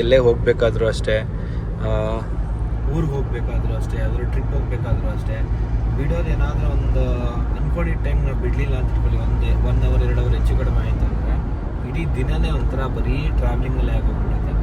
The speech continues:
ನಿಮಗೂ ಯಾರಿಗಾದ್ರೂ ಇದೇ ರೀತಿ ಆಗುತ್ತಾ? ಹಾಗಾದ್ರೆ ಕಾಮೆಂಟ್ ಸೆಕ್ಷನ್ ತಿಳಿಸ್ಕೊಡಿ.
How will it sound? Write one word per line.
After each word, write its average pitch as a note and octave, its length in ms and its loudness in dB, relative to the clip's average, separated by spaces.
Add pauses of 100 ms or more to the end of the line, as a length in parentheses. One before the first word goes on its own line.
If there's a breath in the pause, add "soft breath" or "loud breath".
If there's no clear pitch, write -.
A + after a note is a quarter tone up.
(500)
ನಿಮಗೂ F3 300 2
ಯಾರಿಗಾದ್ರೂ D3+ 340 2
ಇದೇ C3+ 320 2
ರೀತಿ C3 160 0
ಆಗುತ್ತಾ? B2 420 0 (800)
ಹಾಗಾದ್ರೆ C3 400 0 (100)
ಕಾಮೆಂಟ್ - 240 -2
ಸೆಕ್ಷನ್ - 340 -2
ತಿಳಿಸ್ಕೊಡಿ. - 460 -2